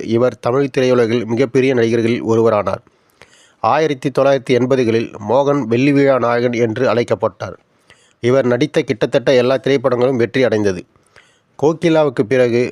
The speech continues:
மடலாசா ஆயிரத்தி தொள்ளாயிரத்தி எழுபத்தெட்டு என்ற மலையாள படத்தில் மோகன் நடித்தார்.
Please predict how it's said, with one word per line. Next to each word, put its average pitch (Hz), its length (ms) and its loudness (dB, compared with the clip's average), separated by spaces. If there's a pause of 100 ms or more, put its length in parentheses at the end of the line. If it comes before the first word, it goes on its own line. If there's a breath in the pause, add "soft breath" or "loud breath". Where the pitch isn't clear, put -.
(120)
மடலாசா 147 500 0 (100)
ஆயிரத்தி 131 400 0
தொள்ளாயிரத்தி 131 440 0
எழுபத்தெட்டு 127 540 0
என்ற 117 240 0
மலையாள 127 340 2
படத்தில் 123 440 -2 (440 loud breath)
மோகன் 127 340 0
நடித்தார். 113 400 -2